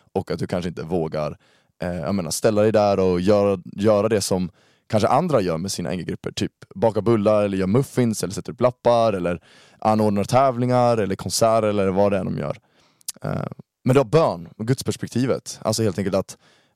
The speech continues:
det är du och Gud. Eh, och bön är någonting som är så otroligt kraftfullt,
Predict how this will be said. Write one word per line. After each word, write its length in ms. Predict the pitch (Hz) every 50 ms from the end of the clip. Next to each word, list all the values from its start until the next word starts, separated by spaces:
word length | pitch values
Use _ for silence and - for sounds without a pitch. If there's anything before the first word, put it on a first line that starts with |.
| _
det 120 | - 101 113
är 40 | 104
du 140 | 95 107 101
och 100 | 101 98
Gud. 320 | 120 131 - - - 98 - _ _ _ _ -
Eh, 100 | 92 92
och 180 | - - 107 98
bön 520 | 90 - 139 156 156 147 139 127 117 113 -
är 260 | - 110 107 104 104
någonting 440 | 104 101 95 95 92 - - 95 90
som 140 | - - 92
är 120 | 95 98
så 160 | 98 - - -
otroligt 760 | - 123 - - - - 143 151 151 170 160 135 113 104 - -
kraftfullt, 600 | - 104 - - - 107 101 107 - - -